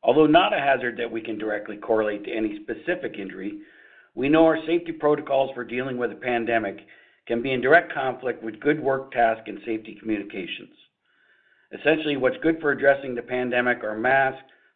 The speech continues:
social distance, and isolation, which is contrary to what's good for safety, which includes consistent communication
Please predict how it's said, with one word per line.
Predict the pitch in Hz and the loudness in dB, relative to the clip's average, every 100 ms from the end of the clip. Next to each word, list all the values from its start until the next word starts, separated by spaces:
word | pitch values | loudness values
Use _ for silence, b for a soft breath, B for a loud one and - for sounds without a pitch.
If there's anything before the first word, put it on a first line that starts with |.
| - | 0
social | 143 139 131 | 0 0 -6
distance, | 120 123 127 117 127 | -4 -4 -2 -4 0
and | 120 | 0
isolation, | 117 110 113 143 - 95 92 - b b b | 0 0 -2 -2 -4 -12 -18 -20 b b b
which | 110 110 | -6 -6
is | 127 - | -6 0
contrary | 170 160 131 120 | 2 4 4 4
to | 113 | 2
what's | 113 - | -2 -4
good | 120 - | -6 -8
for | 98 - | -10 -2
safety, | 147 - 104 | -2 -2 -10
which | 104 117 | -10 -8
includes | 110 123 127 110 - b b b b | -8 -6 -6 -6 -16 b b b b
consistent | 123 165 165 165 156 | -2 0 2 2 2
communication | 151 143 127 135 131 135 120 | 2 2 0 -4 -4 -4 -8